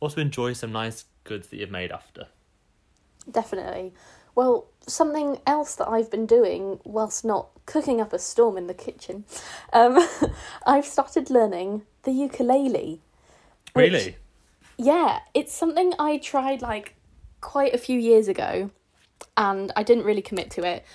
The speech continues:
Speaker 2: but now I've been doing a bit every single day, and I can definitely already see the improvement, which is, like, as much as this situation is, like, one that none of us want to be put in,
Speaker 1: Mm-hmm.
Speaker 2: having all this time has meant that I've really actually been able to,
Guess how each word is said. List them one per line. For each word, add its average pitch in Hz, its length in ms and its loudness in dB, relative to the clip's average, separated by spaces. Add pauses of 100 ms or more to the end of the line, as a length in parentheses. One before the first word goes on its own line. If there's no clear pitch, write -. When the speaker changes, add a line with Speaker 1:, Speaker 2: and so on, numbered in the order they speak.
(180)
Speaker 2:
but 220 140 2
now 208 420 2
I've 208 260 2
been 214 140 4
doing 220 260 8
a 208 40 2
bit 208 180 0
every 233 240 0
single 226 320 2
day, 185 320 -2
and 196 120 -2
I 202 40 -4
can 226 180 0
definitely 285 460 0
already 240 320 2
see 214 360 -4
the 208 120 -6
improvement, 196 600 -6 (340)
which 226 200 4
is, 247 280 -2 (540)
like, 233 340 0
as 247 160 0
much 302 240 -2
as 247 80 -2
this 240 160 2
situation 220 520 0
is, - 280 -6 (200)
like, - 280 -4
one 196 180 0
that - 140 -4
none 208 160 2
of 190 80 -2
us 202 140 -4
want 190 180 -2
to - 40 -10
be 196 100 -6
put - 180 -2
in, 190 240 -2 (220)
Speaker 1:
Mm-hmm. 117 160 -10
Speaker 2:
having 262 260 2
all 240 160 6
this 226 200 0
time 208 360 0
has 202 180 -6
meant 196 160 -4
that 190 100 -2
I've 202 200 -4
really 214 280 4
actually 220 300 -2
been 208 140 0
able 202 240 -4
to, - 360 -2